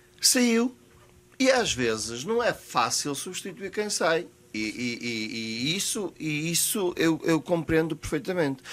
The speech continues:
Eu quero ver o Sporting no próximo ano, quando o Vítor Jóqueras sair, porque ele vai sair no, no, no verão, se vai ser assim fácil substituí-lo.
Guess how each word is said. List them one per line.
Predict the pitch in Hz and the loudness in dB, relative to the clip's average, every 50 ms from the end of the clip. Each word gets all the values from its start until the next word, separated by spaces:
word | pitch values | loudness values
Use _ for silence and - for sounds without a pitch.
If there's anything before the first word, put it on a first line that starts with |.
| - - - | -12 -6 2
Eu | - 196 190 | 2 2 4
quero | - 247 262 240 220 | 4 4 4 4 4
ver | 196 185 170 156 | 4 4 4 4
o | 151 | 4
Sporting | 131 - - - 110 95 82 - - - 92 90 90 87 - _ _ - - - - | 2 0 0 2 2 2 2 0 -4 -8 -8 -8 -8 -12 -16 _ _ -20 -20 -10 -2
no | - 143 139 - | 2 2 2 4
próximo | - 185 185 185 - - 170 156 139 113 101 | 6 6 6 6 6 2 2 2 2 4 4
ano, | 90 85 82 82 80 - - - - _ - - - - - _ | 2 0 -2 -6 -10 -12 -14 -18 -20 _ -20 -18 -18 -18 -18 _
quando | - 160 165 160 151 139 151 147 147 | 2 4 4 4 4 2 2 2 4
o | 151 139 | 2 0
Vítor | 123 139 180 175 - - 160 151 139 139 | 2 2 0 0 2 2 4 4 4 4
Jóqueras | 123 110 101 98 98 98 87 82 85 85 - - - | 4 4 4 2 0 -4 -2 -2 -2 0 0 2 2
sair, | 165 151 135 117 107 98 87 90 87 95 117 160 - _ - - - - - | 4 4 4 2 2 0 -2 -4 -6 -8 -10 -14 -18 _ -20 -20 -20 -14 -8
porque | - 127 - 131 | -8 -4 0 0
ele | 120 104 | 4 4
vai | 120 120 | 4 4
sair | 113 - - 101 | 4 2 0 0
no, | 98 98 95 92 92 98 | 0 0 0 -2 -2 -2
no, | 98 95 92 | -2 -2 -2
no | 90 101 101 | -2 -2 -4
verão, | 90 95 87 78 71 73 80 - - - - - - - - - - _ - | -4 -4 -4 -4 -4 -6 -8 -12 -16 -20 -20 -20 -20 -20 -20 -20 -20 _ 0
se | - - - - 226 | 2 4 4 4 4
vai | 196 220 196 156 | 4 4 4 4
ser | 151 - 170 160 | 4 4 4 2
assim | 151 - - 170 151 | 2 2 2 0 2
fácil | - 190 165 170 - - 175 | 2 2 2 2 0 -2 -4
substituí-lo. | 151 - 185 175 - 226 220 - 254 254 233 196 175 170 | -4 -4 -4 -4 -4 -6 -8 -4 -4 -2 -2 -2 -2 -4